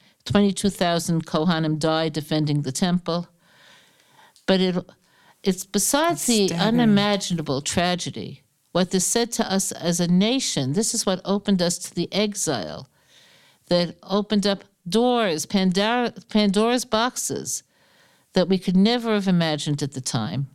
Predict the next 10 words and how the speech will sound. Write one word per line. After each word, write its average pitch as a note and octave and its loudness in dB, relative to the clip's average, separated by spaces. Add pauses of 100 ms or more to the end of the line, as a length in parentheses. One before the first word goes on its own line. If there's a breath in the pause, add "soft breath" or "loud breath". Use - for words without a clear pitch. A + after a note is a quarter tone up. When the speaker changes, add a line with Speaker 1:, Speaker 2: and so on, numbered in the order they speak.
(160)
Speaker 1:
all G#3+ 0
of A3+ -8
which A3 -2
have G3+ 0
a G3+ -2
purpose. - -4
Speaker 2:
Mm-hmm. E3 -8
Mm-hmm. G3 -10
Speaker 1:
The F3 -2
purpose B3+ -2